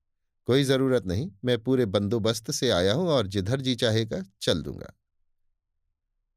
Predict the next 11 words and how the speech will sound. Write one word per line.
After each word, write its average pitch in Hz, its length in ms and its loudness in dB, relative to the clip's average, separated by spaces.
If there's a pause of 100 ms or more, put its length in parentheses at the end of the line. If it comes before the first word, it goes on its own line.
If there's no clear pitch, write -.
(260)
कुछ 147 180 2
रात 147 300 0
जा 143 180 2
चुकी 147 280 -4
थी 147 140 -2
जब 139 160 2
महाराज 127 340 2
से 127 140 -2
विदा 127 260 2
हो 101 260 -6 (360)
बद्रीनाथ 127 600 2